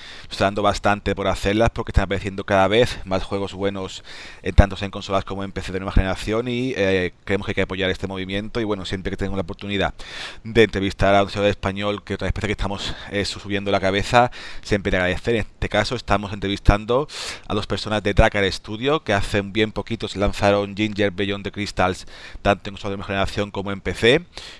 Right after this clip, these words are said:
Y estamos con el señor Zurdo, el señor Sangueras, y prefiero que se presenten ellos y digan a qué se dedican dentro del estudio para romper un poco el hielo. Muy buenos días, ¿qué tal?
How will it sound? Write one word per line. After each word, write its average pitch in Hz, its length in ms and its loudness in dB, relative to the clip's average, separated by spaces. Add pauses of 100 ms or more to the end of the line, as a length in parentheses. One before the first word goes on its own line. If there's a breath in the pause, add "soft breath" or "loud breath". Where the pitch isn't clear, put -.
Y 135 240 6
estamos 131 280 2
con 123 80 -4
el 131 60 -4
señor 120 320 0
Zurdo, 131 240 -4
el 131 60 -2
señor 120 220 -2
Sangueras, 120 680 6
y 120 140 -2
prefiero 113 340 -2
que - 100 -8
se - 140 -2
presenten 117 520 2
ellos 143 540 4
y 104 120 -4
digan 110 240 4
a 113 60 0
qué 113 120 0
se - 140 -2
dedican 117 260 2
dentro 117 220 -4
del 113 100 6
estudio 123 500 2
para 101 180 4
romper 101 260 -2
un 113 120 -4
poco - 200 -6
el 98 100 -4
hielo. 117 240 0
Muy 107 180 -6
buenos 98 260 -6
días, 120 200 2
¿qué 98 120 -4
tal? 135 200 2